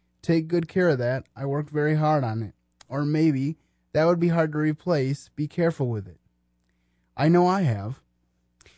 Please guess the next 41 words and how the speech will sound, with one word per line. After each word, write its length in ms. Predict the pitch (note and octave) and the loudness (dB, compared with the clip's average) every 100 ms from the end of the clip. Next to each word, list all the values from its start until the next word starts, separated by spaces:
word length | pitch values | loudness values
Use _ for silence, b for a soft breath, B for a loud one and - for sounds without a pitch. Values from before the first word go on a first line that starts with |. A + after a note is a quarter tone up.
| b b | b b
If 120 | D#3+ | -4
you're 120 | D#3+ F#3 | 0 2
anything 380 | G#3 G#3+ A3 | 0 -2 0
like 200 | G3+ G3 | 0 0
me, 220 | D3+ C3 C#3 | 0 2 0
the 100 | C#3+ | -2
scenario 540 | - D#3 E3 F3 D3+ | 2 2 4 2 0
often 380 | C3 D#3 D#3 D#3 | -2 -2 -4 -6
plays 280 | D#3 D3+ D3 | -2 0 0
out 200 | C#3 C3+ | 0 -2
something 340 | C#3+ C#3 C#3+ | -4 -2 -2
like 200 | C#3 C#3+ | -2 -4
this. 420 | C3+ F#2+ - _ _ _ _ _ | -6 -6 -14 _ _ _ _ _
The 80 | - | -8
special 380 | C3 D#3 D#3+ E3+ | -2 0 0 -2
gift 260 | E3+ E3 E3+ | -2 -2 -4
is 140 | D#3+ | -2
given, 460 | D3 B2+ C#3 D#3+ D3 | -2 -2 -2 -4 -6
the 120 | - | -16
giver's 400 | B2+ C#3 C#3+ C#3+ | -6 -2 -2 0
entreaty 400 | C#3+ C#3 C#3+ C#3+ | 0 0 -2 2
made, 480 | D3 B2+ A#2+ B2 C#3 - _ _ - | 2 0 -2 -6 -8 -14 _ _ -2
followed 340 | C#3+ D#3 D#3 | 0 2 2
by 120 | D3+ | 0
an 100 | D3 | 2
emphatic 540 | C#3+ C3+ D3 C#3+ E3+ - | 0 0 -2 -2 -4 -2
promise 500 | D#3 C3 B2+ C3+ - | -2 0 -2 -4 -4
to 100 | C#3+ | -4
fulfill 460 | D3+ C#3+ - D#3 | -2 -4 -2 0
the 80 | F3 | 0
wishes 540 | D3 C#3 - D#3 D#3 _ _ _ - | 2 0 0 -2 -2 _ _ _ -4
of 180 | D#3 E3 | -2 0
the 100 | D#3 | 0
giver. 440 | C3+ A#2+ B2 D3 _ _ _ _ _ _ _ _ _ D3 | 0 -2 -4 -6 _ _ _ _ _ _ _ _ _ -6
At 140 | C#3+ | -4
first, 340 | - G3 G#3+ - | 2 0 2 2
the 100 | D#3+ | 4
new 200 | D3+ C#3+ | 6 4
keyboard 460 | D#3 D#3 F3 F#3+ | 0 2 2 2
is 100 | F#3 | 4
neat. 400 | D3+ A#2+ - _ | 4 2 -4 _